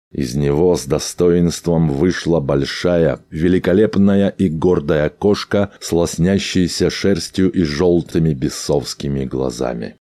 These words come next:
Это была специальная порода, выведенная на земле. Её охотничий инстинкт удалось обострить путём скрещивания с инопланетными разновидностями.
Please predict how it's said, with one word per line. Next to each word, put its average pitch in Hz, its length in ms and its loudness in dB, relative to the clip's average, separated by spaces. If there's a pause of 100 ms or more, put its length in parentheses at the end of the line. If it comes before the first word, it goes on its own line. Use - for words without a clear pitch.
(120)
Это 78 220 -2
была 69 200 0
специальная 71 680 -2
порода, 69 560 -2
выведенная 69 840 -2
на 69 120 -2
земле. 65 540 -2 (340)
Её 76 320 2
охотничий 73 1040 -2
инстинкт 80 800 -2
удалось 82 400 2
обострить 82 640 0
путём 85 320 0
скрещивания 80 960 0 (120)
с - 120 -2
инопланетными 85 840 2
разновидностями. 67 1160 -2